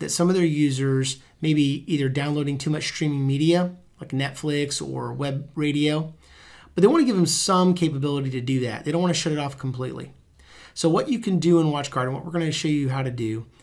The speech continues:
is set up a rate limiting, uh, traffic management policy for streaming media. So you can set aside a certain amount of bandwidth that they cannot exceed.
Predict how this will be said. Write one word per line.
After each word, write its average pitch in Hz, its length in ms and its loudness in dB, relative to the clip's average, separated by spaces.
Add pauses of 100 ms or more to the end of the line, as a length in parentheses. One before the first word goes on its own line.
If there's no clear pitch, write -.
(120)
is 139 120 -4
set 202 120 -2
up 185 120 -2
a 165 40 0
rate 151 360 -2
limiting, 147 680 -2 (200)
uh, 135 160 -4
traffic 151 340 -4
management 143 440 -4
policy 123 520 -6
for 123 140 -10
streaming 151 460 -2
media. 131 400 -4 (720)
So - 160 -2
you 165 160 6
can 156 540 0 (180)
set 170 200 0
aside 180 220 2
a 175 40 4
certain 180 180 0
amount 180 160 2
of 185 60 0
bandwidth 170 480 2 (200)
that 139 120 -8
they 139 80 -4
cannot 143 280 -4
exceed. 135 480 -6